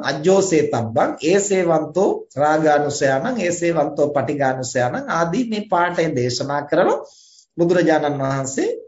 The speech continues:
නික්මුණා. ඊට පස්සේ භික්ෂුන් වහන්සේලාට අදහසක් ආවා දැන් මේක කාගෙන්ද පැහැදිලි කරගන්නේ. ඊට පස්සේ උන්වහන්සේලා මහා කච්චායන මහරහතන් වහන්සේ සමීපයට ගියාට පස්සේ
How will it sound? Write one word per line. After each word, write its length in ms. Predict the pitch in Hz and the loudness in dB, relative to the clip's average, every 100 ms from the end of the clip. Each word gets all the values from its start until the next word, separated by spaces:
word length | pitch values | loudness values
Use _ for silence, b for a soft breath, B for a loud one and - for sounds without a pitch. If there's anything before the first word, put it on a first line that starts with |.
| _ _ - | _ _ -4
නික්මුණා. 520 | 180 - 135 - - _ _ _ - | -4 -2 -6 -8 -14 _ _ _ 0
ඊට 160 | - - | 0 2
පස්සේ 320 | 294 294 185 | 2 2 0
භික්ෂුන් 380 | 147 - 294 311 | -2 -2 -4 -2
වහන්සේලාට 680 | 208 208 - 165 147 135 | -2 -2 -2 -2 0 -2
අදහසක් 540 | 131 123 127 - 117 - | -2 -2 -4 -6 -6 -4
ආවා 240 | 120 240 | -4 -2
දැන් 160 | 214 170 | -4 -2
මේක 320 | 180 220 247 262 - | -4 -2 0 0 0
කාගෙන්ද 540 | 156 180 226 226 240 220 | -4 -2 -2 -4 -4 -2
පැහැදිලි 480 | 180 196 185 165 | 0 2 4 2
කරගන්නේ. 360 | 143 104 85 - b b b b - | 0 -4 -6 -14 b b b b -2
ඊට 140 | 185 | 0
පස්සේ 320 | 226 151 208 165 | 0 0 0 -2
උන්වහන්සේලා 680 | 151 147 127 135 131 - 523 - _ | -2 -4 -2 -2 0 -2 -4 -10 _
මහා 240 | 135 160 165 | -6 -4 -2
කච්චායන 520 | 147 - - 135 131 | -2 -4 -2 0 0
මහරහතන් 560 | 127 131 127 120 123 120 | -2 -2 -2 -2 -4 -2
වහන්සේ 400 | 123 120 127 120 | -2 -4 -2 -4
සමීපයට 680 | 117 120 147 143 143 127 117 | -4 -6 -6 -4 0 0 0
ගියාට 420 | 107 131 233 302 226 | -2 0 0 0 -2
පස්සේ 440 | 131 - - | -2 -2 0